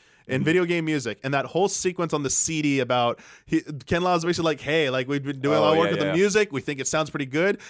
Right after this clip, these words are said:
Speaker 1: and it's been a thing in Japan for a while where they sell video game soundtracks,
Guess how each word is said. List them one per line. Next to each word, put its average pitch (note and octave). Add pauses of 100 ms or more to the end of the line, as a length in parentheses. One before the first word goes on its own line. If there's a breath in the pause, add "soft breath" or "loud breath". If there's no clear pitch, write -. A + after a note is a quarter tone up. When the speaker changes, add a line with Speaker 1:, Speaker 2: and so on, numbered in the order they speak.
(120 loud breath)
Speaker 1:
and D3
it's C#3+
been F3+
a E3
thing F3+
in F3
Japan G#3
for F#3
a D3+
while A#2+
where C#3
they C3
sell E3
video D#3
game C#3
soundtracks, F3+